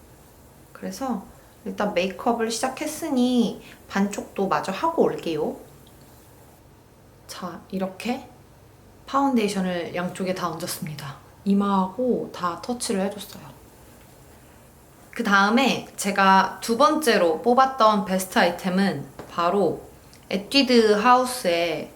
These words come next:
컨투어링 제품입니다. 제가 평소에, 어, 영상에서 굉장히 자주 사용했던 제품이죠.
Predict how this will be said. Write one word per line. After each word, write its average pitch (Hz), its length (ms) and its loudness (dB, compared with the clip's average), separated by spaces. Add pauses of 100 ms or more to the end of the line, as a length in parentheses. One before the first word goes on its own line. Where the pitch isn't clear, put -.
(260)
컨투어링 269 800 0
제품입니다. 156 760 -4 (220)
제가 196 260 2
평소에, 226 920 2 (380)
어, 151 340 -4
영상에서 190 600 2
굉장히 190 960 4
자주 196 440 -2
사용했던 240 640 0
제품이죠. 165 840 -4